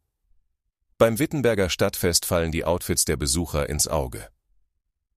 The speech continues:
Roswitha Reinhardt und Ute Wittau aus Bad Schmiedeberg tragen seit fünfundzwanzig Jahren historische Trachten, deren Wert bis zu eintausendzweihundert Euro beträgt. Linda May aus Berlin bietet Henna-Bemalungen an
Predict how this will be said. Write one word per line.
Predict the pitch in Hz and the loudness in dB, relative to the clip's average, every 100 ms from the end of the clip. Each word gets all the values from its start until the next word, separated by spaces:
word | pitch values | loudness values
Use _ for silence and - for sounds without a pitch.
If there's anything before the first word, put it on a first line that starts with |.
| _ _ _ _ - | _ _ _ _ 2
Roswitha | 113 147 165 151 | 4 4 2 2
Reinhardt | 101 113 120 127 - | 4 2 2 0 0
und | 107 - | -2 0
Ute | 117 104 85 | 0 2 2
Wittau | 123 123 110 | 0 2 0
aus | - 87 - | 2 0 2
Bad | 87 82 | 0 -2
Schmiedeberg | - 98 107 92 98 101 - | 0 2 2 2 2 -2 -4
tragen | 92 90 95 | 0 0 0
seit | 87 82 | 0 0
fünfundzwanzig | - 117 101 - 98 95 87 | 0 0 0 2 2 0 0
Jahren | 98 92 95 98 | 0 2 0 0
historische | 92 - 101 95 - | 0 2 0 0 -2
Trachten, | - 95 87 - 98 90 - - | 0 -2 -2 -2 -4 -4 -8 -2
deren | 104 101 101 | 2 2 2
Wert | 87 104 - | 2 0 0
bis | 92 - | 0 2
zu | 107 | 2
eintausendzweihundert | 92 107 101 95 92 90 - 82 78 87 87 | 0 -2 0 2 2 4 4 4 2 0 2
Euro | 80 76 69 | 0 0 -2
beträgt. | 71 71 - 64 - - _ _ _ _ _ _ _ _ | -4 -6 -6 -8 -10 -20 _ _ _ _ _ _ _ _
Linda | 92 135 147 | 2 4 4
May | 123 101 107 | 4 4 4
aus | 90 92 | 2 2
Berlin | 95 80 90 107 | 2 2 0 0
bietet | 98 - 85 - | -2 -2 -4 0
Henna-Bemalungen | 90 85 85 85 85 85 87 | 0 2 2 2 2 0 0
an | - 85 | 0 -2